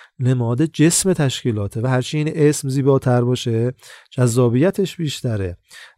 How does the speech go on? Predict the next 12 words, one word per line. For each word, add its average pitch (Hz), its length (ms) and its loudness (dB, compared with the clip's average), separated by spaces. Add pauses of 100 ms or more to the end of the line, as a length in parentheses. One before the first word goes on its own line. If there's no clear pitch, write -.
اه، 131 80 -2
هرچی 113 500 0
این 151 240 0
آرم 151 360 6
زیباتر 131 580 2
طراحی 143 460 2
بشه، 120 400 -4 (260)
هرچی 131 280 -6
شعارهایی 160 720 2
که 175 140 -2
داده 156 260 -2
میشه، 117 460 -6